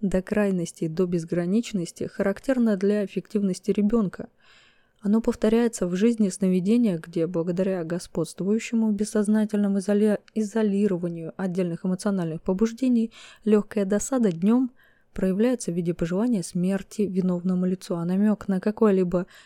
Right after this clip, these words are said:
искушение превращается в причину преступного действия, изображенного в сновидении.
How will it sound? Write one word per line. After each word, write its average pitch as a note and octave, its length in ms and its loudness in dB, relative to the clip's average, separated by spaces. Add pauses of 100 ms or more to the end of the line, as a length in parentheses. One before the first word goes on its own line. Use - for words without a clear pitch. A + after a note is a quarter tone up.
(160)
искушение G#3 720 -2
превращается F#3 720 -2
в - 60 -10
причину G#3 480 0
преступного F#3 640 -4
действия, F3+ 580 -4
изображенного G#3+ 800 0
в - 80 -18
сновидении. G3+ 760 0